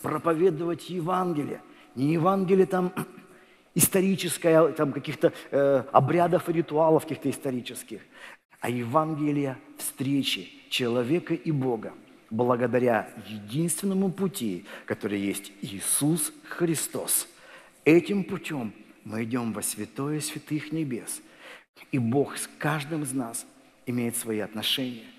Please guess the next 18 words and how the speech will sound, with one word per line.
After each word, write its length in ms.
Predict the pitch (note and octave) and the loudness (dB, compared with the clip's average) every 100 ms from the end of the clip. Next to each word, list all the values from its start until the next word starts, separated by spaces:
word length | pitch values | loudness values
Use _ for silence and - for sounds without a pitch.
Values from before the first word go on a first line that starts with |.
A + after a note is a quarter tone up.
| - - _ | -20 -20 _
и 60 | - | -8
каждого 500 | - D3 B2+ C3+ A#2 | -2 -2 0 -2 -4
благословляет, 1040 | F#2+ A#2 C3 B2+ - C3+ B2+ C3 C3+ B2+ - - - _ _ - | 0 0 2 0 0 0 0 -2 -2 -8 -16 -20 -20 _ _ -4
и 80 | A#2+ | -4
каждого 500 | C#3 G#2+ - G#2+ A2 | -2 -4 -4 -4 -2
наполняет. 640 | A2 A#2+ A2 G2+ E2+ E2 - - - - _ _ - | -4 -4 -6 -6 -10 -14 -20 -20 -20 -20 _ _ 2
Это 500 | E3 F#3+ F#3+ E3+ D3+ - - | 4 2 0 -8 -8 -14 -10
и 80 | B2+ | -4
есть 720 | A#2 G#2+ G#2 F#2+ - - - - _ _ _ _ | -4 -2 -4 -4 -10 -12 -16 -20 _ _ _ _
тот 280 | B2 - - | -12 -10 -8
храм, 520 | - C3 B2 A#2 G2 - - - _ | -4 -2 0 -2 -6 -16 -20 -20 _
который 340 | - - G#2+ G#2 | -12 -8 -6 -4
Бог 360 | G#2 C#3 D#3+ | -2 0 0
желает 480 | - B2+ A2+ G#2 F#2 - - - _ | -2 -4 -2 -4 -8 -14 -20 -20 _
построить. 800 | G2+ - - G#2+ F#2+ F2 - - _ _ _ _ _ | -8 -6 -6 -4 -6 -8 -14 -18 _ _ _ _ _
И 60 | |
не 160 | A#2 A#2 | -2 -2
случайно 840 | - - B2+ B2 E3+ E3+ D#3+ C#3+ | -4 -2 -2 2 2 2 0 -6